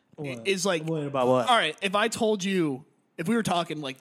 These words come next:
Speaker 2: we are right now,
Speaker 1: Uh-huh.
Speaker 2: and you're like, "Oh, I had a dream that I shot up this guy," I'd be like, "Well, yeah, you're probably pissed at that guy."
Speaker 1: Yeah.
Speaker 2: It doesn't take a fucking psychologist to
Speaker 1: Yeah, no.
Speaker 2: tell me what that thing just told me.
Speaker 1: Yeah,
Speaker 2: That's
Speaker 1: yeah,
Speaker 2: what I
Speaker 1: yeah.
Speaker 2: hate about these, like, pop psychology, like, dream analysis things. Like, they're always, like, very generic, and it's like
Speaker 1: Uh-huh.
Speaker 2: horoscopes.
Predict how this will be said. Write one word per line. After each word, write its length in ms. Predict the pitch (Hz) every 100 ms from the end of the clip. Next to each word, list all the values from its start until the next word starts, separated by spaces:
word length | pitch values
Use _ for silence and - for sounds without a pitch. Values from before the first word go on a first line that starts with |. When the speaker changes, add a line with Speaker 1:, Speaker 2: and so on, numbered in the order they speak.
| 160
Speaker 2:
we 120 | 160
are 100 | 151
right 140 | 143
now, 240 | 123 107 101
Speaker 1:
Uh-huh. 180 | 135 123
Speaker 2:
and 140 | 131 151
you're 80 | 143
like, 100 | 123
"Oh, 60 |
I 60 | 175
had 140 | 180 160
a 60 |
dream 260 | 147 151 151
that 100 | 135
I 60 |
shot 300 | 123 - 135
up 100 | 127 120
this 120 | 117
guy," 180 | 131 120
I'd 80 |
be 60 | 120
like, 100 | 120
"Well, 100 | 175
yeah, 100 | 196
you're 100 | 123
probably 240 | 147 131
pissed 240 | 120 131 -
at 80 | 107
that 160 | 95
guy." 240 | 117 107 76 _ _ _ _ _ _ 127
Speaker 1:
Yeah. 160 | 127 160
Speaker 2:
It 60 |
doesn't 160 | 214 294
take 160 | 247 180
a 40 |
fucking 600 | - - 220 202 165 127
psychologist 800 | - 180 156 190 185 147 135 -
to 120 | 123 120 -
Speaker 1:
Yeah, 260 | 220 127
no. 260 | 127 170 127 107
Speaker 2:
tell 180 | 226
me 100 | 226
what 180 | 208 185
that 180 | 185 190
thing 120 | 185 156
just 140 | 135
told 180 | 143 113
me. 80 | 107
Speaker 1:
Yeah, 200 | 165 143
Speaker 2:
That's 140 | 240
Speaker 1:
yeah, 60 | 359
Speaker 2:
what 80 | 302
I 40 |
Speaker 1:
yeah. 80 | 226
Speaker 2:
hate 80 | 254
about 200 | 220 190
these, 180 | 180 175
like, 260 | 175 151 -
pop 220 | 190 175
psychology, 680 | - 170 160 180 156 147 151
like, 240 | 135 135 127
dream 440 | 147 160 156 143 123
analysis 540 | 135 127 123 - 123
things. 360 | - 120 95 -
Like, 160 | 139 147
they're 140 | 185
always, 300 | 196 233 214
like, 160 | 208 160
very 240 | 180 185
generic, 500 | 180 156 151 151 139
and 80 | 139
it's 120 | 135
like 80 | -
Speaker 1:
Uh-huh. 80 | 156
Speaker 2:
horoscopes. 600 | 254 214 - 123 - -